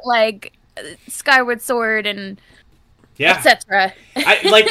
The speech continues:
Speaker 2: I, I think it's, like, the, the Breath of the Wild theme just had, like, such a vibe to it, this, like, mysterious, I don't know, like, how to describe
Speaker 1: Yeah.
Speaker 2: it. And, and I also, I can't separate that song from seeing the first, like, reveal of Breath of the Wild, which is, like,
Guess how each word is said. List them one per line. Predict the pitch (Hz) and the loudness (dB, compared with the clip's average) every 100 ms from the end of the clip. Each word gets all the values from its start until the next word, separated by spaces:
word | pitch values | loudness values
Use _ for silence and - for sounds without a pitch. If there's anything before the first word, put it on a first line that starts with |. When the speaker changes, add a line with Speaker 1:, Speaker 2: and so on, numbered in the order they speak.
| - | 0
Speaker 2:
I, | 170 180 175 | 0 0 -2
I | 185 | -2
think | 214 233 | -2 -4
it's, | 285 - | -6 -4
like, | 226 - | -4 -2
the, | 156 | -4
the | 139 135 | -4 -4
Breath | 208 247 | -4 -4
of | 262 | -2
the | |
Wild | 151 151 - | 0 0 -4
theme | 175 | -8
just | 147 139 | -6 -6
had, | 131 | -4
like, | 127 | -4
such | - 151 139 | -6 -8 -8
a | |
vibe | 117 107 120 123 | -6 -4 -2 -4
to | 131 131 | -6 -6
it, | 127 | -6
this, | 117 - | -8 -6
like, | 117 107 110 | -6 -8 -12
mysterious, | 113 - 131 127 131 127 123 - - _ - - | -10 -8 -6 -4 -2 0 -2 -6 -14 _ -20 -8
I | 127 | -6
don't | 127 | -4
know, | 113 101 | -6 -8
like, | 95 98 | -12 -12
how | 104 | -12
to | 107 | -12
describe | 104 - 117 110 | -14 -12 -6 -2
Speaker 1:
Yeah. | 180 190 | -2 -4
Speaker 2:
it. | 208 - | -12 -4
And, | 185 | 0
and | 196 196 | 2 2
I | 190 | 2
also, | 185 190 208 202 180 170 151 - - | 2 0 0 0 -2 -2 -6 -12 -4
I | 135 | -4
can't | 131 160 160 - | -2 0 0 -2
separate | 156 135 135 127 120 120 110 | -4 -4 -4 -2 -2 -6 -6
that | 120 - | -6 -4
song | - 202 165 135 | 0 2 2 -2
from | 139 123 | -8 -8
seeing | 156 147 131 | -6 -6 -8
the | 117 | -12
first, | - 151 147 135 - | -8 -4 -4 -6 -6
like, | 117 110 _ _ - | -8 -8 _ _ -8
reveal | 151 127 180 151 123 | -6 -4 0 0 0
of | 127 120 | -4 -4
Breath | 135 131 | -4 -4
of | 127 | -6
the | 110 | -4
Wild, | 123 110 107 | -2 0 -4
which | 110 | -10
is, | 127 113 | -10 -4
like, | 117 110 | -4 -6